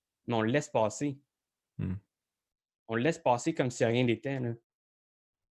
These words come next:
Speaker 1: Je pense que c'est plus nous, quand on va commencer à grandir, que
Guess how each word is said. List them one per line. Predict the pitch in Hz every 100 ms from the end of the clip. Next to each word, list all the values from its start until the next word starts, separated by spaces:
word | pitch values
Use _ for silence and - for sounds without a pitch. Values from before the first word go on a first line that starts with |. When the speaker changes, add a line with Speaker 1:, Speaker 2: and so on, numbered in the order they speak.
| _ _ _ -
Speaker 1:
Je | -
pense | 156
que | 170
c'est | 147
plus | 143 160 -
nous, | 117 139 185
quand | 180 127
on |
va | 120
commencer | 113 117 110
à | 139
grandir, | 120 113 110 151 175 - _ _ _ -
que | 123 113 110